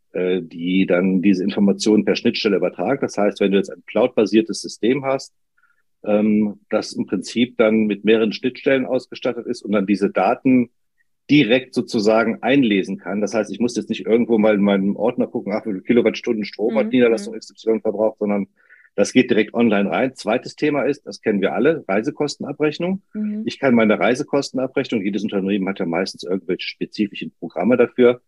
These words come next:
Speaker 1: Ich kann das im Prinzip direkt andocken an so eine Lösung, dass ich dann sehen kann, okay, äh, wo dann, äh, wann bin ich geflogen? Ähm, wann war ich im Hotel? Und das System,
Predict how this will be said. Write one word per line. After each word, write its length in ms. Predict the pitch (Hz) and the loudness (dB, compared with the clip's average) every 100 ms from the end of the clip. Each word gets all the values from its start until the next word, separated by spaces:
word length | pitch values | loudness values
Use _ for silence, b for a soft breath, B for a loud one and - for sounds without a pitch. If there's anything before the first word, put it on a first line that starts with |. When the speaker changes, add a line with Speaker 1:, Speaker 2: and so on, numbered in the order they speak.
| _ _ _ | _ _ _
Speaker 1:
Ich 140 | - - | -14 -2
kann 140 | 135 | 2
das 140 | 120 - | 4 2
im 300 | - 110 117 | -2 -2 0
Prinzip 440 | 120 - 139 131 | 0 2 0 0
direkt 340 | 107 110 - - | 0 0 -2 2
andocken 460 | 139 135 135 135 | 4 6 4 2
an 120 | 117 | 0
so 60 | 117 | 2
eine 120 | 120 | 2
Lösung, 380 | 113 127 135 135 | 4 2 2 0
dass 140 | 107 | 0
ich 80 | 107 | 0
dann 160 | 113 95 | -2 -2
sehen 220 | 110 110 | -2 -2
kann, 200 | 107 98 | -6 -8
okay, 440 | 95 - 98 82 _ _ _ _ - | -8 2 2 2 _ _ _ _ 0
äh, 80 | 104 | 2
wo 160 | 92 | 2
dann, 260 | 107 107 104 | 2 2 0
äh, 180 | 98 98 | 0 0
wann 140 | 120 | 2
bin 120 | 117 110 | 2 2
ich 120 | 98 | 0
geflogen? 560 | 110 - 131 143 165 165 _ _ _ - | -6 0 0 2 -2 -10 _ _ _ -8
Ähm, 380 | 110 110 113 107 _ - | -2 0 0 -2 _ -12
wann 300 | - 120 110 | -2 0 2
war 160 | 117 | 2
ich 100 | 110 | 2
im 100 | 107 | 0
Hotel? 460 | 101 98 123 170 196 _ _ _ _ - | -4 -2 0 0 -4 _ _ _ _ -6
Und 140 | 120 | 0
das 140 | 127 | 0
System, 680 | - - - 127 156 151 135 | -2 -10 -4 -2 0 -2 -4